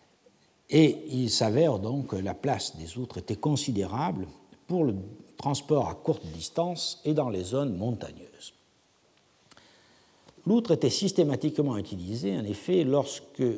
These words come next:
l'huile était produite à l'intérieur des terres et devait être transportée jusqu'au port pour être mise en amphore. C'est le cas partout en Bétique et en Afrique. Pour cette région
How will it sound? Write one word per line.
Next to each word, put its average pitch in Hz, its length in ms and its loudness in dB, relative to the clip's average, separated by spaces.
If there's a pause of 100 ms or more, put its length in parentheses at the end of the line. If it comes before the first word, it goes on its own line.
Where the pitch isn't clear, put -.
(100)
l'huile 165 340 0
était 107 220 0
produite 117 440 -4
à 90 60 -2
l'intérieur 110 480 2
des 85 160 -4
terres 90 460 0
et 110 100 -4
devait 110 260 0
être 120 140 0
transportée - 720 -6
jusqu'au 90 400 -10
port 76 460 -4 (180)
pour 92 220 -8
être 85 200 -10
mise 147 220 0
en 107 100 0
amphore. 92 460 -6 (720)
C'est - 200 2
le 139 80 8
cas 139 200 2
partout - 400 0
en 113 60 2
Bétique 87 680 -8
et 110 120 0
en 107 120 -2
Afrique. - 560 -16 (680)
Pour 190 180 -2
cette - 440 2
région 165 540 0